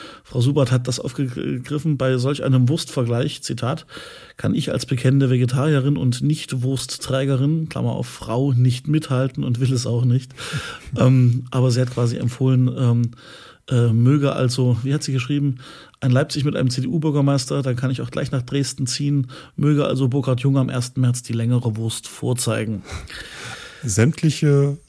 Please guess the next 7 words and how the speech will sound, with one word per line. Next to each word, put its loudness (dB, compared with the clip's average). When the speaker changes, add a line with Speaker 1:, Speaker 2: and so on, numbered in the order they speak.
Speaker 2:
zurückgetretenen 2
Kandidatinnen 2
empfehlen 4
jetzt 2
quasi 2
Herrn 2
Jung. 2